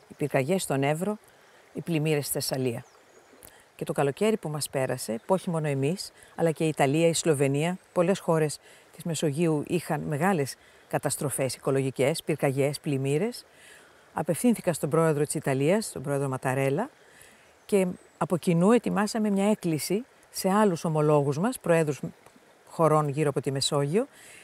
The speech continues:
και υπέγραψαν αυτή την κοινή έκκληση που κάναμε για την προστασία του περιβάλλοντος στη Μεσόγειο. Και έκτοτε είμαστε σε μια επικοινωνία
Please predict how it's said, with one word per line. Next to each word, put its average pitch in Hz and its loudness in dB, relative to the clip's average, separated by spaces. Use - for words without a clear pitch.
και - -4
υπέγραψαν 226 0
αυτή 208 -4
την 190 -4
κοινή 175 0
έκκληση 185 -2
που 160 -6
κάναμε 156 -2
για 151 0
την 147 -6
προστασία 160 0
του - -12
περιβάλλοντος 147 -2
στη - -6
Μεσόγειο. 127 -2
Και 240 0
έκτοτε 277 -2
είμαστε 196 -2
σε 160 -6
μια 175 -2
επικοινωνία 175 -2